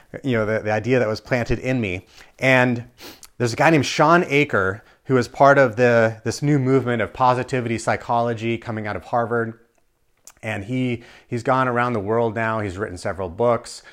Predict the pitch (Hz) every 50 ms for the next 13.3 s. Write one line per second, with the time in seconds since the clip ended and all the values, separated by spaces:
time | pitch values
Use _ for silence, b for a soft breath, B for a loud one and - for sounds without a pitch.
0 | b b b 95 104 87 - 104 104 101 - - 101 95 90 87 80 - 107 107
1 | - 113 110 107 101 - 107 95 85 101 101 104 104 104 92 - 95 113 156 175
2 | 156 143 143 - - 127 120 123 123 120 120 104 95 90 120 101 92 87 - -
3 | - B B B B B B 113 110 110 104 92 135 135 139 160 127 127 123 110
4 | 107 - - - 123 113 110 101 90 - - - 107 90 104 101 98 95 95 90
5 | - - 95 85 80 - - - - B B B B B B 131 127 123 117 117
6 | 131 143 156 170 170 165 156 151 - 160 147 143 135 117 127 127 - - - 131
7 | 131 127 123 120 120 117 120 b b b b b b b b b 117 135 135 135
8 | 147 131 120 123 165 196 196 139 117 117 117 113 117 98 113 107 98 92 - 131
9 | 135 147 156 156 151 139 - - 143 131 127 127 127 - - 101 85 82 - -
10 | - - - b b b b b b 113 101 117 120 117 - - - 175 - 113
11 | 120 120 120 120 123 123 117 110 107 117 117 107 - - _ - 135 139 147 160
12 | 160 - 139 135 139 127 123 123 - 107 95 87 98 101 101 - - 98 85 -
13 | - 85 78 - - -